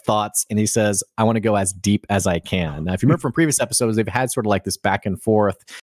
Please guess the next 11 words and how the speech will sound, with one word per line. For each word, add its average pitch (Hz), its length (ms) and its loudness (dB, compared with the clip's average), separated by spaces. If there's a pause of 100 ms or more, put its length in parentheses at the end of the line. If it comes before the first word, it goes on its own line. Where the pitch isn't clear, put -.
(140)
this 107 160 0
mind 107 400 2
meld, 90 480 0 (400)
uh, 95 200 0
but 110 140 0
Imogen 127 680 0
resists 110 680 0
it, 143 260 -2
casts 123 320 0
a 117 40 -2
ni-, 110 300 2